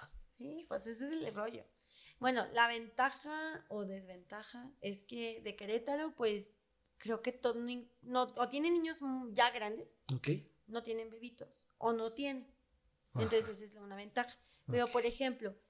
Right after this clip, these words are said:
Speaker 1: de mi núcleo, sí se va a sacar como un tipo permiso, pues, que existen mis sobrinos, pero solo mis sobrinos.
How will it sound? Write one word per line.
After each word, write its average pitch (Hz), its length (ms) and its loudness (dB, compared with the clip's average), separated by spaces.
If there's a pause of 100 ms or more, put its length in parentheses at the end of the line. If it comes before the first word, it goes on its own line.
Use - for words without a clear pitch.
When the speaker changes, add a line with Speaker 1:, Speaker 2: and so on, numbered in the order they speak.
(200)
Speaker 1:
de 254 240 4
mi 254 180 -2
núcleo, 277 500 0 (320)
sí 226 360 -2
se 254 160 2
va 220 80 6
a 214 40 4
sacar 226 300 -10
como 226 200 -14
un 208 120 -12
tipo - 720 -12
permiso, 262 500 -4
pues, 208 200 -4
que - 100 -10
existen 226 380 -6
mis 233 140 -6
sobrinos, 220 500 -8 (200)
pero 233 300 8
solo 226 340 0
mis 302 200 0
sobrinos. 220 480 -8